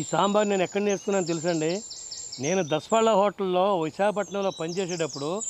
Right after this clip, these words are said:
మా గురువు గారు ఉన్నాడు బాలకృష్ణన్, ఆయన తమిడియన్. అప్పుడు మాకు హెడ్ కుక్ అనమాట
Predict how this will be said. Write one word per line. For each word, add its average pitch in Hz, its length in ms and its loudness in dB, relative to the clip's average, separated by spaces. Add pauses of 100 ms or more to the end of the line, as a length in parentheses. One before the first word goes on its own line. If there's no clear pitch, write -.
(580)
మా 165 80 2 (120)
గురువు 196 280 2
గారు 214 180 4
ఉన్నాడు 185 200 0 (120)
బాలకృష్ణన్, 190 680 0 (720)
ఆయన 190 160 0 (140)
తమిడియన్. 196 440 0 (500)
అప్పుడు 202 300 -4
మాకు 185 220 2
హెడ్ 170 200 -6
కుక్ 226 240 -6
అనమాట 185 260 0